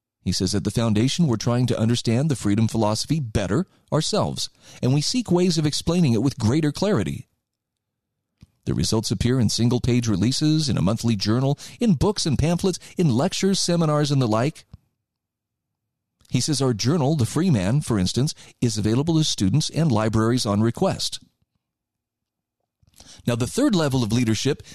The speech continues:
is to achieve that excellence in understanding and exposition, which will cause other persons to seek you out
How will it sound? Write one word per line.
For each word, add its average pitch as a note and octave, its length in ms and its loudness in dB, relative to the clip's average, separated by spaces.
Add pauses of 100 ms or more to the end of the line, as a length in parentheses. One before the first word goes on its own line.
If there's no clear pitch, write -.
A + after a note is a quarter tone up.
(160)
is D3 160 0
to D3 160 2
achieve G#3 480 0
that F3 240 0
excellence D3+ 460 -2
in B2 80 -2
understanding A#2 600 0
and G2 80 0
exposition, G#2+ 640 -2 (360)
which F#3 280 -2
will G3+ 100 2
cause A2+ 440 -2 (120)
other D3 280 2
persons A2+ 460 0
to - 100 -8
seek - 360 -4
you D3+ 200 2
out G2+ 320 -4